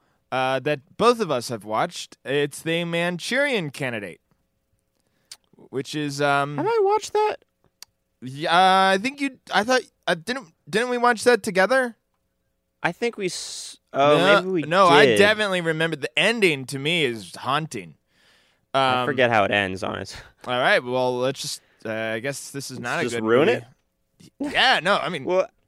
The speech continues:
Speaker 1: trust me, this is a movie podcast. If you're coming into
Speaker 2: all right,
Speaker 1: here
Speaker 2: s-,
Speaker 1: thinking we're just gonna
Speaker 2: spoilers, how does it end?
Speaker 1: Um, yeah, okay, so spoilers, spoilers. Um, the man, okay, by the way,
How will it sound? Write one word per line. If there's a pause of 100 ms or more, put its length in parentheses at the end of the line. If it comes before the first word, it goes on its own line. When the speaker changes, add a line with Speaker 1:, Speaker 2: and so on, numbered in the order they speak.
(120)
Speaker 1:
trust
me,
this
is
a
movie
podcast. (260)
If
you're
coming
into
Speaker 2:
all
right,
Speaker 1:
here
Speaker 2:
s-,
Speaker 1:
thinking
we're
just
gonna
Speaker 2:
spoilers,
how
does
it
end? (920)
Speaker 1:
Um,
yeah, (100)
okay,
so
spoilers,
spoilers. (640)
Um,
the
man,
okay,
by
the
way,